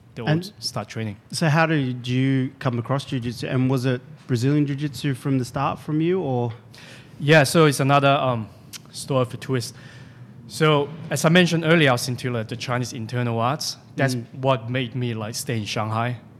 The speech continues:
Speaker 1: to get job after grad school so I can keep training, you know, my, uh, kung fu styles. But, um, I've always wanted to learn jiu-jitsu, even as a young kid.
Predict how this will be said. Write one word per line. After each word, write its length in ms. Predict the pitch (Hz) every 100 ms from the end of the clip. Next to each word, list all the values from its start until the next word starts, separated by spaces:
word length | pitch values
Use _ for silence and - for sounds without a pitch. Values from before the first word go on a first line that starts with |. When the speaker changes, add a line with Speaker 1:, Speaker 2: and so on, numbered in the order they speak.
| - -
Speaker 1:
to 100 | 127
get 200 | 127 113
job 260 | 131 117 120
after 220 | 117 117
grad 260 | 113 120
school 260 | 117 - 107
so 140 | -
I 20 | 113
can 180 | - - -
keep 180 | 123
training, 460 | 113 127 123 110 95 - - -
you 100 | 127
know, 120 | 107 110
my, 300 | 107 104 101 - - - - - - - -
uh, 200 | 123 107
kung 220 | 107 - 117
fu 120 | 120
styles. 500 | - 113 98 95 - - - - -
But, 240 | 135 139 143
um, 240 | 139 123 - -
I've 180 | 139 -
always 380 | 156 156 190 180
wanted 380 | 143 135 131 -
to 100 | -
learn 280 | 110 117 117
jiu-jitsu, 500 | 113 104 117 151 151
even 360 | 139 113 120 120
as 320 | 127 110 -
a 180 | 104 92 - -
young 280 | 110 110 107
kid. 280 | - 120